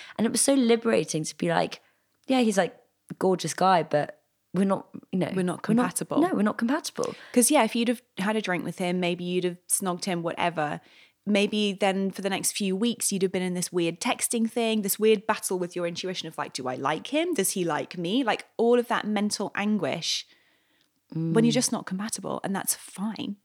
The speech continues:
Speaker 1: Mm.
Speaker 2: <laughs>
Speaker 1: Yeah.
Speaker 2: So, yeah, I think that, you know, a friend of mine, she's always like, "You wouldn't get drunk on a job interview." And if you're genuinely,
Speaker 1: <laughs>
Speaker 2: if you're genuinely, if you're dating to have, to potentially meet someone you wanna have a relationship with,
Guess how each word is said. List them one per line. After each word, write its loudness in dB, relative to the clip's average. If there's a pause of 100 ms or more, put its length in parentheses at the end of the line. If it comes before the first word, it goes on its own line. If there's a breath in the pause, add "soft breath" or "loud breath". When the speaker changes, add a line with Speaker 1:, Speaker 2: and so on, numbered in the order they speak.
Speaker 1:
Mm. -4
Speaker 2:
<laughs> -20 (840 loud breath)
Speaker 1:
Yeah. -2
Speaker 2:
So, 6
yeah, 0
I 2
think 0
that, 0 (440 soft breath)
you 6
know, 4
a 4
friend 0
of -6
mine, -2
she's -2
always -2
like, -6 (480 soft breath)
"You 0
wouldn't 4
get -2
drunk -2
on -2
a -2
job 0
interview." -4 (200)
And 4
if 6
you're 10
genuinely, 10
Speaker 1:
<laughs> 6 (180)
Speaker 2:
if 6
you're 8
genuinely, 6
if 2
you're 2
dating 2 (320)
to 0
have, 0
to -4
potentially -4
meet 0
someone -2
you -2
wanna -4
have -8
a -8
relationship -2
with, -4